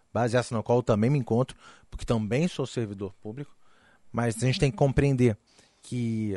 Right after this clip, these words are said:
o ajuste tem que vir de algum lugar, e é de onde os maiores gastos estão. E a gente tem que também legislar pra todos os milhões de pessoas que moram no Rio Grande do Sul. A gente tem que pensar em todo mundo,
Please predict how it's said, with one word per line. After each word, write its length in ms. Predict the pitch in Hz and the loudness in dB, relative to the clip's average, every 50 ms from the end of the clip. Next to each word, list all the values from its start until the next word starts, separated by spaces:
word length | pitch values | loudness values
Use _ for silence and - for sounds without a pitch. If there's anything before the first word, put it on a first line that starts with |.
| - - | -6 -6
o 220 | - 113 117 107 98 - | -4 -2 -2 -2 -2 2
ajuste 500 | - 123 120 - - 185 196 - - 170 | 2 2 4 6 6 4 4 4 2 0
tem 140 | - 175 160 | 2 0 0
que 100 | - 151 | 0 -2
vir 140 | 123 143 147 | -2 -2 0
de 80 | 151 | 0
algum 140 | 156 151 156 | 0 0 0
lugar, 320 | 165 156 139 123 104 95 - _ _ _ - _ _ _ - | 0 2 2 2 2 2 -4 _ _ _ -20 _ _ _ -2
e 140 | 107 110 113 | 2 4 4
é 80 | 117 | 4
de 120 | 113 - 117 | 2 2 0
onde 220 | 117 117 110 117 | 0 0 0 -2
os 100 | 117 107 | -4 -2
maiores 440 | 131 131 123 117 117 123 123 113 117 | 0 2 4 4 4 2 2 0 -2
gastos 380 | 117 110 110 107 - - 113 | -2 -2 -2 -2 -4 -8 -8
estão. 360 | 113 - - - 104 92 87 - _ - - - - - - _ _ _ _ - | -8 -8 -4 -2 -2 -2 -2 -6 _ -20 -20 -20 -20 -20 -20 _ _ _ _ -8
E 60 | 113 | -8
a 60 | 107 | -6
gente 200 | 95 117 113 - | -6 -8 -8 -6
tem 100 | 127 120 | -8 -10
que 100 | - - - - - - | -10 -12 -20 -20 -10 -2
também 420 | - 131 120 110 113 120 127 131 - | 0 0 2 2 2 2 2 0 0
legislar 800 | 120 120 139 156 151 120 139 131 104 110 113 117 127 143 135 - - - - - - - - - _ _ _ - - - | 2 4 6 6 4 4 0 -2 0 0 2 4 4 4 4 2 -6 -20 -20 -20 -20 -20 -20 -20 _ _ _ -14 -2 2
pra 200 | 147 143 139 - - - - _ - - - _ _ _ _ _ _ _ _ | 2 2 2 2 -4 -14 -20 _ -20 -20 -20 _ _ _ _ _ _ _ _
todos 460 | - 226 214 226 233 196 185 185 175 190 | 8 10 10 10 10 6 0 -8 -4 -4
os 160 | 196 170 170 | -2 0 2
milhões 880 | 175 175 160 139 135 139 143 151 160 170 175 175 - - - - - _ _ - - | 2 2 2 4 4 6 6 6 6 6 4 2 -2 -6 -12 -14 -18 _ _ -20 -20
de 280 | 107 107 113 151 180 - - - - - - - | -14 -10 -6 -6 -6 -6 -8 -20 -20 -18 -6 -2
pessoas 600 | 165 151 - - - 165 156 156 160 160 143 - | -2 0 0 0 2 2 4 6 6 4 4 2
que 100 | - - | -2 -2
moram 340 | 151 139 131 131 131 131 135 | 0 2 6 6 6 4 4
no 60 | 131 | 0
Rio 180 | 123 127 127 117 | 0 0 0 0
Grande 240 | 120 120 117 117 113 | 0 -2 -2 -4 -4
do 80 | 120 | -8
Sul. 280 | - - - 107 92 95 _ _ - - - - | -10 -6 -6 -6 -6 -8 _ _ -20 -20 -16 -12
A 80 | - - | -10 -6
gente 180 | - 120 110 | -6 -6 -4
tem 120 | - 120 110 | -4 -4 -6
que 80 | - | -4
pensar 320 | - 123 113 - - 135 127 | -4 -6 -6 -4 -2 -4 -4
em 40 | |
todo 220 | 117 - 151 147 139 | -2 -2 0 0 2
mundo, 320 | 123 120 123 117 107 - | 2 2 2 0 -2 -4